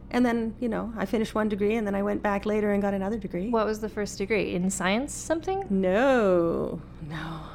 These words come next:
Speaker 1: I wish, I wish it had been in science. I tried, but I couldn't do the math.
Speaker 2: Mm.
Speaker 1: Um, it, I, it was a B A. I studied, uh, a lot of anthropology, physical anthropology, really,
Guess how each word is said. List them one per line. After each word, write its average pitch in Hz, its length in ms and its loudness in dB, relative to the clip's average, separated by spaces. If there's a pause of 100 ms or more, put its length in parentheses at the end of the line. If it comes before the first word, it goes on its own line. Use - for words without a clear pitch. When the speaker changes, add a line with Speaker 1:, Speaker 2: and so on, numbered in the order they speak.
Speaker 1:
I 185 100 0
wish, 202 460 2
I 202 100 0
wish 240 280 2
it 262 160 2
had 214 160 -2
been 208 160 2
in 208 100 2
science. 170 560 0 (160)
I 190 100 0
tried, 185 440 -2
but - 140 -6
I 196 280 -4
couldn't 226 200 0
do 240 100 2
the 233 60 0
math. 214 440 0 (100)
Speaker 2:
Mm. 190 320 0 (340)
Speaker 1:
Um, 208 540 4 (100)
it, 202 200 2 (160)
I, 202 180 4
it 214 220 0
was 208 120 2
a 233 40 0
B 220 200 0
A. 220 260 0 (160)
I 196 280 2
studied, 196 600 -2
uh, 196 360 -2 (1400)
a 220 80 0
lot 220 420 2
of 185 420 0
anthropology, 190 920 0 (600)
physical 196 480 0 (140)
anthropology, 175 800 -4 (160)
really, 180 420 0